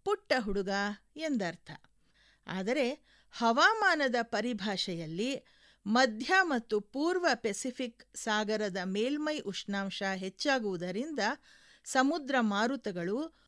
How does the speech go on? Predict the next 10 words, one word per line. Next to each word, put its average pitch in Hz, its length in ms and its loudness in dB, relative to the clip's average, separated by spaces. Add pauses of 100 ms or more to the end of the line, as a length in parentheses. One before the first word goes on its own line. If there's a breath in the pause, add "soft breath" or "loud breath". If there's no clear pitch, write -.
(160)
ಪೂರ್ವದಿಂದ 330 720 4 (120)
ಪಶ್ಚಿಮಕ್ಕೆ 247 800 0
ಬೀಸುವುದನ್ನ 202 800 -2 (220)
ದುರ್ಬಲಗೊಳಿಸಿ, 233 1040 0 (440 soft breath)
ಕೆಲವೊಮ್ಮೆ 311 600 4
ಪಶ್ಚಿಮದಿಂದ 277 960 0
ಪೂರ್ವಕ್ಕೆ 240 600 -2
ಬೀಸುವುದೂ 220 600 -4
ಉಂಟು. 170 400 -6 (440)
ಭೂಗೋಳದಲ್ಲಿ 269 1080 2